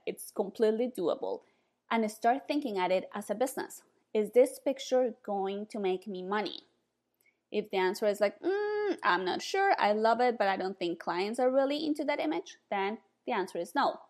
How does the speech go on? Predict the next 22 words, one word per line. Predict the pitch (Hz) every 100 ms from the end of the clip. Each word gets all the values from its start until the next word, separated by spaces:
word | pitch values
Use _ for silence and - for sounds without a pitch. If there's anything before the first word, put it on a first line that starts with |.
| _
Remove | 214 226 247 -
that | -
from | -
your | 160 127
website. | - - - - _ _ _ _ _ -
Okay? | 196 247 269 508 - - _ _
So | - - 196 - - -
go | 196 285 330
ahead | 339 302 262
and | 214 196
curate | - 277 285 294 320
your | 302 320 226 _ _
website | 202 190 - - 190 190 - _ _
to | -
be | 220 185 202 202 - - _
super | - - 294 302 349
simple, | - 233 202 - 190 190 190
to | -
be | 180 202 - 190
straightforward, | - - - 269 311 311 240 220 185 185 180 180 -
to | -
be | 190 208 220 233 -